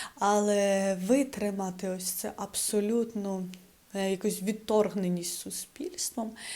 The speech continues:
е, мало хто може. Але відторгненість суспільством, це ж не означає, що ти,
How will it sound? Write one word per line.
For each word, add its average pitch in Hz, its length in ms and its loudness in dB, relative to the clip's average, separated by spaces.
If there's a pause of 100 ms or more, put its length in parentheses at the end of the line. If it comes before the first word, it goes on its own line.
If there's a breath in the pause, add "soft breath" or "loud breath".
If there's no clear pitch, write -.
(360 loud breath)
е, 185 240 2
мало 226 380 2
хто 208 300 -6
може. 180 420 -8 (580)
Але 262 340 2 (1200 loud breath)
відторгненість 247 680 2
суспільством, 247 540 -6
це 220 120 -6
ж 214 120 -6
не 214 80 -6
означає, 254 580 -4
що - 240 -8
ти, 190 380 -6